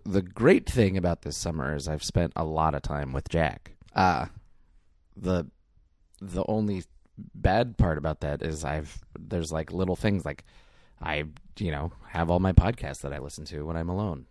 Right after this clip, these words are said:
Speaker 1: and I, that's not happening. So I'm
Speaker 2: No.
Speaker 1: like, "Whoa," I'm, I had to delete some. I had to, like, go through and
Speaker 2: Uh-huh.
Speaker 1: delete podcasts.
Speaker 2: So ones that you just don't really care about.
Speaker 1: Yeah, or just ones that I'm like, "I should listen to this. I, I think I'll like it,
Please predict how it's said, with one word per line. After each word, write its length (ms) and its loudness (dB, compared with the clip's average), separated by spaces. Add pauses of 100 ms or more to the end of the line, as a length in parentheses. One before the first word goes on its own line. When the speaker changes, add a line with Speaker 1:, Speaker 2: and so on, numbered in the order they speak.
Speaker 1:
and 140 -14
I, 140 -10 (260)
that's 220 -14
not 160 -6
happening. 380 -6 (120)
So 320 -10
I'm 80 -2
Speaker 2:
No. 60 4
Speaker 1:
like, 160 -6
"Whoa," 280 0
I'm, 140 -10 (480)
I 60 -2
had 120 2
to 60 -4
delete 360 -4
some. 320 -4 (460)
I 60 -10
had 60 -6
to, 60 -6
like, 140 -6
go 140 -2
through 180 -6
and 80 0
Speaker 2:
Uh-huh. 240 6
Speaker 1:
delete 180 -4
podcasts. 160 0
Speaker 2:
So 120 6
ones 200 6
that 80 4
you 40 2
just 160 -4
don't 120 0
really 140 0
care 180 -4
about. 300 -4 (400)
Speaker 1:
Yeah, 320 10
or 180 10
just 180 2
ones 220 6
that 100 8
I'm 160 8
like, 280 4
"I 100 4
should 480 2
listen 340 -4
to 60 -6
this. 320 -8
I, 140 2 (140)
I 120 2
think 260 -2
I'll 160 4
like 300 0
it, 160 -6